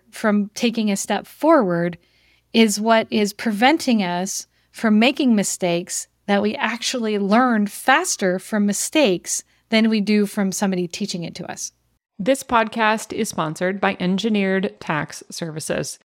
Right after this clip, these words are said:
Speaker 2: a subsidiary of Engineered Advisory, whose goal is to support C P As and their clients to achieve the highest and best use of time and resources.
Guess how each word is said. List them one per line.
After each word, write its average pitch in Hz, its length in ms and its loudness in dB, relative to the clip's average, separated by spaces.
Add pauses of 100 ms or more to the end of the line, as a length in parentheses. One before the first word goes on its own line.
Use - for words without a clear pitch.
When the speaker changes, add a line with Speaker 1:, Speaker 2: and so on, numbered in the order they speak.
(140)
Speaker 2:
a 202 140 4
subsidiary 202 840 0
of 185 140 -2
Engineered 170 500 -2
Advisory, 175 600 0 (400)
whose 202 240 2
goal 262 340 6
is - 120 -4
to - 120 -4
support 285 420 -4
C 294 140 0
P 285 160 -2
As 190 400 -2 (100)
and 190 240 -2
their 156 80 0
clients 175 720 -4
to - 140 -2
achieve 202 540 0
the 170 140 -4
highest 202 520 0
and 165 140 -2
best 156 280 -4
use 156 220 -6
of - 140 -8
time 220 560 -2 (100)
and 185 300 0
resources. - 680 -4